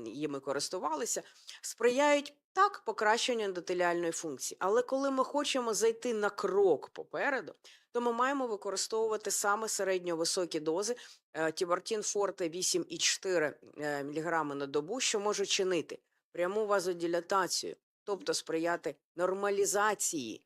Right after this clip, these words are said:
і додатковому ефекту щодо зниження артеріального тиску, стимуляції, я би сказала, тут нормалізації секреції інсуліну, тобто підвищення чутливості тканин до інсуліну.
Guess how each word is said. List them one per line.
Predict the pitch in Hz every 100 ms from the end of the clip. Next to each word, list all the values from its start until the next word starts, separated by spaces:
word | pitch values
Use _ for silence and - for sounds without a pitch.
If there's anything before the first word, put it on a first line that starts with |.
| _
і | 226
додатковому | 208 214 226 - 233 220 202 185
ефекту | 175 190 170 170
щодо | - 156 156
зниження | 160 156 156 147
артеріального | 143 156 147 139 143 135
тиску, | - 220 - _ _ _ _
стимуляції, | - 208 208 220 214 196 170
я |
би | 156
сказала, | - 151
тут | 147 143
нормалізації | 185 208 208 214 190 202 175 - 156
секреції | - 165 170 160 - 156 151
інсуліну, | 143 135 143 135 180 269 - _ -
тобто | 254 - 339 -
підвищення | 240 180 190 202 208 185
чутливості | - - 160 147 -
тканин | 143 151 143 135
до | 139
інсуліну. | 135 - 139